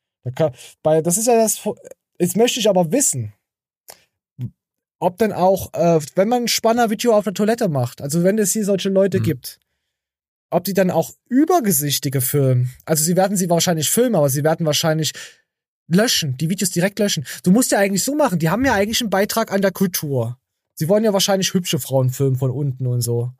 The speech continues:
Speaker 1: Ja, dass es ekelhaft ist, wissen wir alle, Leute. Es ist jetzt extrem sarkastisch gemeint, ja. Die filmen halt wunderschöne Geschöpfe und stellen sie ins Internet.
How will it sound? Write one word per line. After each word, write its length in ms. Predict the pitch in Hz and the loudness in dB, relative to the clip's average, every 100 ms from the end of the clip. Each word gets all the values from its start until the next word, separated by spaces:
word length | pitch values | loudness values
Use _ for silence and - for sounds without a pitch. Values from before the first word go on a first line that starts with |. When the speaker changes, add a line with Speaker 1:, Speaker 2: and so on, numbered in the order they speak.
| _ - | _ -4
Speaker 1:
Ja, 100 | 160 | -2
dass 140 | 190 | 0
es 100 | 185 | -2
ekelhaft 460 | 156 247 214 196 185 | -2 0 2 2 0
ist, 180 | 180 | -2
wissen 160 | 165 165 | -2 -2
wir 80 | 131 | 0
alle, 180 | 127 120 | 0 0
Leute. 260 | 120 120 | -2 -4
Es 260 | 107 127 139 | -4 -4 -2
ist 80 | 151 | -4
jetzt 120 | 123 | -6
extrem 480 | 135 - 156 151 139 | -6 -6 -4 -4 -2
sarkastisch 580 | 131 127 127 - 104 | -4 -4 -4 -4 -8
gemeint, 360 | - 110 98 104 | -10 -10 -10 -10
ja. 140 | 110 127 _ _ _ _ _ _ _ - | -10 -12 _ _ _ _ _ _ _ -6
Die 60 | 147 | -2
filmen 340 | - 262 226 | 2 2 2
halt 500 | 202 208 226 233 - _ _ _ _ _ _ _ _ _ - _ _ _ - | 2 2 0 -4 -12 _ _ _ _ _ _ _ _ _ -20 _ _ _ -4
wunderschöne 680 | 196 269 285 - 226 240 226 | 0 2 0 0 0 0 0
Geschöpfe 580 | 180 - 202 226 277 240 | 0 2 0 0 0 0
und 140 | 196 | 0
stellen 240 | - 185 | 2 2
sie 100 | 185 | 2
ins 140 | 202 - | 0 -2
Internet. 680 | 160 131 113 104 - - | -2 -2 -2 -4 -8 -12